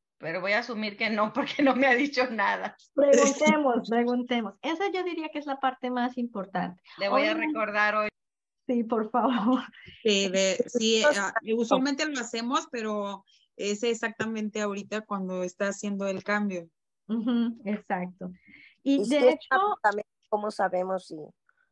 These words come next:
Speaker 4: lo cierran o no?
Speaker 2: No, pues en apartamentos no, no hay, no hay a tubería externa expuesta, ¿no? Bueno, eh, eh, lo ma-, lo más seguro es que el propietario, si hay tubería
Speaker 3: Se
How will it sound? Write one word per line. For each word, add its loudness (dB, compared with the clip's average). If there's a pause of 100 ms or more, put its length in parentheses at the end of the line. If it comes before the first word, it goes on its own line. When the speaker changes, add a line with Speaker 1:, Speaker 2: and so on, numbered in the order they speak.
Speaker 4:
lo 2
cierran 4
o 0
no? -2 (380)
Speaker 2:
No, 2
pues 2
en 2
apartamentos -2
no, -4 (120)
no -2
hay, 0 (200)
no -6
hay -2
a -4
tubería -2
externa -6
expuesta, -12
¿no? -14 (140)
Bueno, -4 (1000)
eh, -20
eh, -10 (280)
lo 0
ma-, 0
lo 0
más 2
seguro 0
es 0
que -2
el 0
propietario, -4
si -6
hay -2
tubería -2
Speaker 3:
Se -8